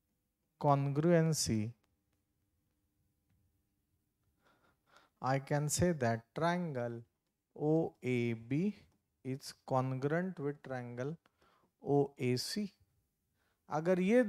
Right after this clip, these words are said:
दोनों बेटा ट्रायंगल कॉन्ग्रुएंट है, तो उसके करस्पॉन्डिंग एंगल्स भी क्या होंगे? कॉन्ग्रुएंट ही होंगे।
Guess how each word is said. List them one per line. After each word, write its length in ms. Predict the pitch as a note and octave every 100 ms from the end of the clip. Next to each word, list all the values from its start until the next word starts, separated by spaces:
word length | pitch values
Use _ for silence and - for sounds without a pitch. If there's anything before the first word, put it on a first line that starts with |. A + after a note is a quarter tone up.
| F3+
दोनों 260 | F3+ G3 A3+
बेटा 240 | G#3 G3 F#3+
ट्रायंगल 460 | F3 D#3+ D#3 D#3+ D#3+
कॉन्ग्रुएंट 580 | D#3 D3 D3 D3 D3+ C#3+ -
है, 400 | F3 E3 C#3+ D3+ - _ _
तो 80 | -
उसके 240 | D#3 - F3+ -
करस्पॉन्डिंग 760 | E3+ E3+ F#3 - G3 F#3 F#3+ G3+ -
एंगल्स 420 | D3+ D#3+ F3 F3+
भी 160 | F3 F#3+
क्या 200 | F#3+ F#3+
होंगे? 400 | F3+ F#3+ F#3+ G3+ - _ _ _ _ _ -
कॉन्ग्रुएंट 520 | G3 G3+ G3 G3 F#3+
ही 60 |
होंगे। 400 | F#3 F3+ F3+ F3+